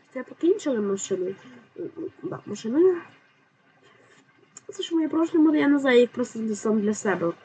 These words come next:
взяв, ну, купив, так, взяв. Наступна машина вже, поки, з-, звісно, нарешті поспокійніше. Камера від першого лиця якась така собі. Ну, таке враження, супер низькі.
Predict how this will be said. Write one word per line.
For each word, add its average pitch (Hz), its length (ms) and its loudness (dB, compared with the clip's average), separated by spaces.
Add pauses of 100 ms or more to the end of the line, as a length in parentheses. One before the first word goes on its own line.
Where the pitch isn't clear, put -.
(160)
взяв, 233 720 -4 (140)
ну, 214 120 -6
купив, 339 420 -2
так, 190 120 -10
взяв. 240 220 -10 (1000)
Наступна 233 360 -10
машина 277 320 -6
вже, 262 160 -2
поки, 262 400 2 (380)
з-, 196 540 -2
звісно, 208 920 2 (420)
нарешті 233 580 -4
поспокійніше. 196 1000 -4 (600)
Камера 277 580 0 (220)
від 220 120 -12
першого 247 440 -2
лиця 226 320 -2
якась 214 320 0
така 185 400 -4
собі. 233 460 -2 (1040)
Ну, 240 60 -8
таке 226 240 -10
враження, 226 320 -4
супер 233 300 -10
низькі. 208 640 -2